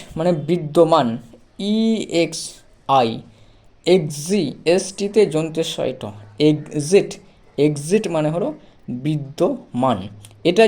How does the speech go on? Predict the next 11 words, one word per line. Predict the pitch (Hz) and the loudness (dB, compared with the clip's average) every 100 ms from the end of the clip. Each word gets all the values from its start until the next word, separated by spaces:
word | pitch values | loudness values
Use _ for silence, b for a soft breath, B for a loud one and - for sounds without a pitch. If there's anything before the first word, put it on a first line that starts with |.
| 208 | 4
যদি | 196 185 | 2 2
আমরা | 175 156 131 | 2 2 0
ভাঙি | 120 131 190 | -4 -2 0
তাহলে | 156 170 185 | 2 2 0
কি | 139 120 | -4 -4
দেখব? | 113 123 202 170 b b b b b b b b _ - 139 | -4 -4 -6 -6 b b b b b b b b _ -4 0
এই | 165 175 165 190 | 0 -2 -4 2
ই | 214 | 2
এর | 185 - | 2 0
জন্য | 214 214 214 - | 0 0 2 2
আসছে | 202 - - | 0 -4 -4